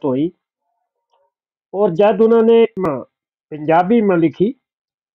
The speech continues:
तो मैं उन्होंने सवाल पूछो कि तुमने या पंजाबी सियारफी में दिलचस्पी की तू आई? तो उन्होंने अर्ज कियो कि मेरी पीठ पर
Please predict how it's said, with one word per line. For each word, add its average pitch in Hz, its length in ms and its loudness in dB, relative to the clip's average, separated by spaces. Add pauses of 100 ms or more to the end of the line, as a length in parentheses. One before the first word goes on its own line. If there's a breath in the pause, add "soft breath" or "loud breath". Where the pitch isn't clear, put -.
(720)
तो 170 100 -10
मैं 185 200 2
उन्होंने 220 300 2
सवाल 180 380 0
पूछो 214 380 -2
कि 220 140 0
तुमने 202 440 0
या 180 120 2
पंजाबी 170 600 -2
सियारफी 160 600 0
में 185 280 -2 (300)
दिलचस्पी 160 640 -6
की 190 160 -2
तू 180 180 0
आई? 110 280 -4 (1900)
तो 170 60 -8
उन्होंने 226 460 2
अर्ज 208 360 0
कियो 220 260 2
कि 214 380 2
मेरी 175 540 0
पीठ 202 400 0
पर 202 260 0